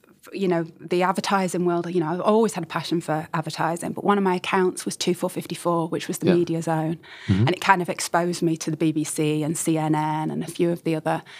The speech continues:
Speaker 1: kind of big media brands. So it was a natural progression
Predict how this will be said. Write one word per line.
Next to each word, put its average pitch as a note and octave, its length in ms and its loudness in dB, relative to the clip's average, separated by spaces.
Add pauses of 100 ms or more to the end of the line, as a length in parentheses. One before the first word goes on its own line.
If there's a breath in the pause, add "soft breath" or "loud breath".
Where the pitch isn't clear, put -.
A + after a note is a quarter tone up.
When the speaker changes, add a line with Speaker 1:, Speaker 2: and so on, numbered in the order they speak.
(260 loud breath)
Speaker 1:
kind F3 180 4
of E3 80 0
big E3 140 2
media E3+ 340 2
brands. D#3 640 0
So E3+ 400 2
it F3+ 80 -2
was E3 140 0
a - 20 6
natural E3+ 400 0
progression D#3+ 800 -2